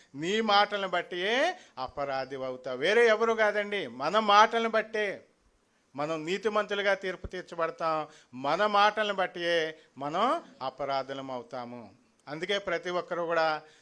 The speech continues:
మంచిగా ఉండడానికి ప్రయత్నించండి, మంచిగా మాట్లాడడానికి ప్రయత్నించండి. దానికన్నా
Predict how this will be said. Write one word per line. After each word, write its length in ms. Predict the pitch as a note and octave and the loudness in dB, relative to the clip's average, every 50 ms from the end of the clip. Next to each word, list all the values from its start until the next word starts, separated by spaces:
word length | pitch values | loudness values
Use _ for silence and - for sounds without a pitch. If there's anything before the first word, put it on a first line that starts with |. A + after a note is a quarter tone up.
| _ _ - | _ _ -4
మంచిగా 420 | C#3 E3+ G3+ F#3 A3+ A3 A3+ G#3+ | -2 -2 -2 -2 -2 0 2 2
ఉండడానికి 500 | G#3 G3+ F#3+ F#3+ F#3 F#3 F#3 F#3 F3 - | 0 0 -2 -2 -2 -2 -2 -4 -4 -4
ప్రయత్నించండి, 720 | E3+ D#3+ D#3 D#3 D#3 - E3 E3 D#3 - F3 D#3+ D#3+ D#3 | -2 -2 -2 -2 -4 -8 -14 -12 -12 -12 -10 -8 -8 -6
మంచిగా 420 | C#3+ C#3+ D#3 E3+ - G#3+ G#3 G#3 G3+ | -6 -6 -6 -6 -4 0 2 2 2
మాట్లాడడానికి 680 | G3 F#3+ F#3 F3+ - F3+ F3+ F3 E3+ E3+ E3+ E3 D3+ | 2 2 0 0 -2 -4 -4 -2 -2 -4 -6 -8 -8
ప్రయత్నించండి. 840 | - D#3+ D#3 D#3+ D#3 - D#3+ D#3 D3+ - D#3 D3+ D3 D3 C#3+ C#3 C3+ - - - | -8 -6 -6 -6 -8 -10 -14 -14 -12 -12 -10 -8 -8 -6 -8 -8 -10 -10 -4 0
దానికన్నా 760 | D#3 F3 G3 G#3+ A3 A3 A3 A3 A3 G#3+ G#3+ G#3+ G#3 G#3 | 2 2 2 2 0 -2 -2 -2 0 0 0 0 -2 -4